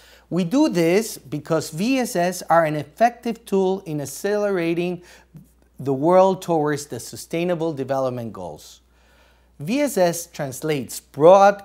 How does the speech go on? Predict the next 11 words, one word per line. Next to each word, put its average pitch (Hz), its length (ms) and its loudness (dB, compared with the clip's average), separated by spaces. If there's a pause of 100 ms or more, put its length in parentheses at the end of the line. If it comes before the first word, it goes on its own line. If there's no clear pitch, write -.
(160)
concepts 170 600 -4
of 107 80 -8
sustainability 160 1200 -6 (260)
into 147 360 -6
specific 233 840 -6
and 151 180 -6
concrete 208 500 -8
measures 160 640 -6
for 110 240 -12
consumers, 208 840 -6 (420)
companies, 185 680 -4